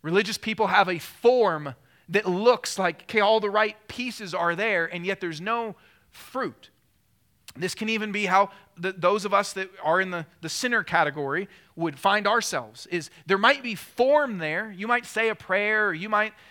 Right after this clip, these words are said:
kinda express some conviction, but there isn't fruit there. And what he says he wants, what God wants, what John says that he is after and he's trying to create is fruit. And if you think about the image of fruit,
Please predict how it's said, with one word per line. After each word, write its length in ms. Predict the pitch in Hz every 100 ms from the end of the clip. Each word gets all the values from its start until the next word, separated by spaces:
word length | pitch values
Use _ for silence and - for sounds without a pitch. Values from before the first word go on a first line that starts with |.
| _
kinda 160 | 202 190
express 480 | 156 - - 202 -
some 220 | 214 190
conviction, 760 | - 165 143 202 - 208 202 190
but 200 | 170 - _ _ _ _
there 160 | 165 190
isn't 280 | 240 220 - _ _ _
fruit 580 | - - 262 220 - - -
there. 260 | 123 107 _ _ _ _ _ -
And 160 | 170
what 140 | 214 262
he 180 | - 226
says 260 | 226 202
he 160 | - 202
wants, 580 | 147 180 175 117 123 170
what 200 | 190 151
God 340 | 190 226 190
wants, 400 | 139 123 123 -
what 120 | 170
John 320 | 139 202 233
says 260 | 226 226 170
that 100 | 180
he 180 | 214 196
is 140 | 170 -
after 340 | 196 208 - 165
and 100 | 151
he's 120 | -
trying 400 | - 220 220 220
to 60 | 196
create 640 | - 185 156 175 131 - - - _
is 160 | 160 -
fruit. 340 | - 196 - _ _ _ _ _ _ _ _ _ _ _ _ _ _ _ _ 175
And 100 | 160
if 60 |
you 60 | 180
think 200 | 254 302
about 180 | 247 196
the 120 | -
image 320 | 208 214 147
of 80 | 151
fruit, 520 | - - 240 190 131